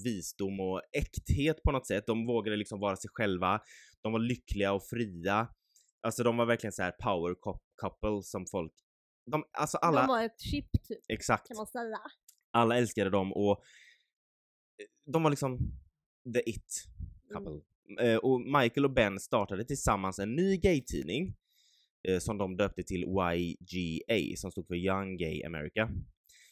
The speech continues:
Speaker 1: Och genom det här jobbet med den här tidningen så reste de runt i U S A för att göra en dokumentär om un-, unga homosexuella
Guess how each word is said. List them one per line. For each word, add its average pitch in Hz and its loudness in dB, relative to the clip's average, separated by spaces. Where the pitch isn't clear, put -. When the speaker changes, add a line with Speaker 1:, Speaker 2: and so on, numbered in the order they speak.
Speaker 1:
Och 107 4
genom 135 0
det 139 2
här 120 4
jobbet 95 0
med 104 -4
den 101 -2
här 95 -4
tidningen 98 -4
så - -6
reste 104 0
de 113 4
runt 143 2
i 120 2
U 139 4
S - -2
A 85 6
för 98 0
att 92 0
göra 98 6
en 95 0
dokumentär 110 4
om 107 4
un-, 104 2
unga 92 0
homosexuella 90 -2